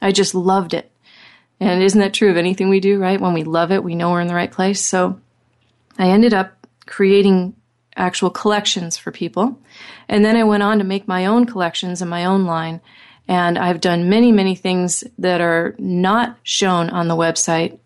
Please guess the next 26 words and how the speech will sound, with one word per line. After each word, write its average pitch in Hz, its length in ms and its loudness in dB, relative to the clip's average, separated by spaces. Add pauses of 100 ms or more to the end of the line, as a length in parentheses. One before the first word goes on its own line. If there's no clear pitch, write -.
in 175 240 -2
raw 175 580 2
and, 165 520 -8
you 185 120 -4
know, 165 140 -2
one-offs 175 640 0
and 175 100 -2
very 180 180 2
specialty 170 580 -4
pieces 160 500 -2 (400)
for - 160 -4
individuals. 170 760 0 (460)
And 180 140 0
I 175 80 2
just 196 500 0
love 175 260 0
it. 165 180 -6 (520)
But - 140 -4
when 226 140 2
I 285 120 4
was 339 180 2
down 208 260 4
with 175 220 0
John 190 240 0
of 196 160 -4
God, 175 440 -2